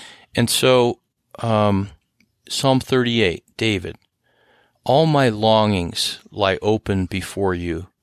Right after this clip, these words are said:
God. My sighing is not hidden from you." And some of us need to pray a prayer, God, my longings are buried, or I'm out of touch with them,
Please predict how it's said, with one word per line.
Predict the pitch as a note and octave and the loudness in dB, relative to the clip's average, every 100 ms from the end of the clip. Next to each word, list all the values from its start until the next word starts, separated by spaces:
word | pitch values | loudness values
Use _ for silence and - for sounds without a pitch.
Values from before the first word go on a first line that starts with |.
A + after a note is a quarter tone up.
| _ _ _ | _ _ _
God. | F2+ E2+ F2 - | -2 -2 -2 -6
My | F2+ F2+ | -6 -4
sighing | - A#2+ A2 A2 G2+ | -2 0 2 2 2
is | F2+ - | 0 -2
not | F2+ | -2
hidden | - G2 F2 | -2 -6 -6
from | - E2 D#2+ | -8 -12 -10
you." | G2 - _ - - _ - | -14 -18 _ -20 -20 _ -12
And | |
some | - D#3 | -2 0
of | C3 | 2
us | C3+ D3 - | 0 0 -2
need | A#2 | -2
to | G#2 | -4
pray | - G2+ | -4 -2
a | F#2+ | -2
prayer, | - G#2 F#2+ F2+ | -2 0 0 -2
God, | A2+ B2 A#2+ F#2+ - - - _ _ - | -2 0 0 -4 -18 -20 -20 _ _ -4
my | B2+ E3+ | -2 2
longings | C3+ A#2+ A2 G#2 G#2+ | 2 4 4 2 -2
are | |
buried, | F2+ G#2 A2 G#2 E2+ - - _ _ | -2 0 0 0 -4 -10 -20 _ _
or | - A2 | -2 0
I'm | G#2 | 2
out | - A#2+ A#2+ | 0 0 0
of | - | -4
touch | - C3 - | -4 -4 -4
with | F#2 - | -8 -6
them, | F2 D#2+ | -6 -6